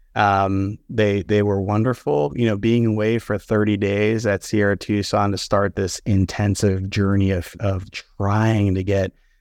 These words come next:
you know, more and more, um, things to work.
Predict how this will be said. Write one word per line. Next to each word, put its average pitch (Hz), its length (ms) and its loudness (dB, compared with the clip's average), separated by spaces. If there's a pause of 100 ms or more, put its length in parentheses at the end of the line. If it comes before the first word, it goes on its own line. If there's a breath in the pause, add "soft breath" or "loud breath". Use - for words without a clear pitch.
(220)
you 104 60 -2
know, 95 140 2
more 104 300 2
and 104 100 2
more, 101 400 0
um, 98 380 -2
things 101 340 -2
to 101 100 -2
work. 120 380 0